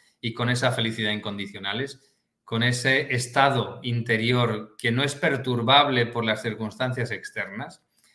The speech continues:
en ese momento es cuando más podemos ayudar a los demás, es cuando más podemos sacar lo mejor de nosotros mismos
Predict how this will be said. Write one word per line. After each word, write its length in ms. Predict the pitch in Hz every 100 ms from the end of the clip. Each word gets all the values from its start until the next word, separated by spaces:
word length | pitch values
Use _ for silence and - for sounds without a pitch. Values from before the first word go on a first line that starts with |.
| _ _
en 100 | 117
ese 180 | 131 175
momento 680 | 156 120 135 147 190 202 - _ - _ _ _ -
es 180 | 127
cuando 320 | 127 156 131 123
más 320 | 131 160 -
podemos 500 | - 113 120 120 110
ayudar 300 | 104 104 104
a 60 |
los 160 | 98 95
demás, 480 | 98 98 - - -
es 140 | 131
cuando 260 | 151 143 135
más 240 | 143 165
podemos 480 | 170 147 143 151 147
sacar 340 | 131 123 139 139
lo 120 | 120
mejor 320 | 113 131 143
de 80 | 151
nosotros 420 | 123 117 117 101
mismos 560 | 110 120 135 147 -